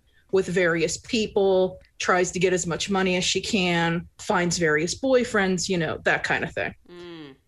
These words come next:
Speaker 1: At one point, when she's about ten, she has a great aunt. And so the mom's aunt, and they go and live with her, and Maybelle and her aunt are pretty close. And the aunt really would like to keep Maybelle, and the aunt is loaded,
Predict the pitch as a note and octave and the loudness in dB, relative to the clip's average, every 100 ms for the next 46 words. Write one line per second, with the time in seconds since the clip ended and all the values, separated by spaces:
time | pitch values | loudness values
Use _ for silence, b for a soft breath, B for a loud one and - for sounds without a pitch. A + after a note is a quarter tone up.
0 | _ _ - G3 G3+ C#4 D#4 D#4 G#3+ F#3+ | _ _ 0 2 4 4 2 0 2 4
1 | F3 E3+ - - - G3+ F#3 - G#3+ F#3+ | 2 0 -4 -10 -4 0 2 0 0 0
2 | D#3+ D#3 - - C4 G3+ E3 E3+ - _ | 2 0 -2 0 4 4 2 0 -4 _
3 | _ _ _ _ - - A3 G#3 G#3+ E3+ | _ _ _ _ -4 0 0 2 2 2
4 | - F3+ G3 G3 - F3 F3 A#2+ - - | 0 -2 2 2 2 0 0 -2 -4 -4
5 | - - E3+ E3 C#3+ - - - - F#3+ | -6 -2 0 2 0 -6 -8 0 4 4
6 | F#3 F#3 F3+ E3 D3+ D3+ - - - _ | 4 4 4 4 0 -2 -4 -6 -14 _
7 | _ F3 D#3+ G#2+ - - B B B G#3 | _ -2 0 0 -4 -14 B B B 2
8 | G3 F3+ B3 A3 F#3+ E3 E3+ - F3+ D#3+ | 4 4 4 6 4 2 0 2 4 4
9 | - F#3 E3 F3+ G3 A#3 B3+ G#3+ E3+ F3 | 0 0 0 -2 2 2 4 4 4 2
10 | - G3+ F3+ E3+ E3+ - F#3+ E3 - G#3+ | 0 0 0 0 -4 0 0 0 0 2
11 | F#3+ D#3+ E3 - - - _ _ _ - | 4 2 -2 -8 -10 -10 _ _ _ -2
12 | F#3+ F3 G3 G#3+ G#3+ - F3+ G3 A3+ G#3 | 0 0 2 2 2 0 -2 4 6 6
13 | F3 F3+ E3+ E3+ E3+ - D#3 - D4+ D4+ | 4 0 2 0 -2 -6 -6 0 0 0
14 | F3+ E3+ E3+ F3+ - F#3+ G3+ F#3+ E3+ - | 0 0 0 0 0 0 0 0 -2 -4
15 | D3 D#3+ A#2+ A#2 - | -2 0 0 0 -4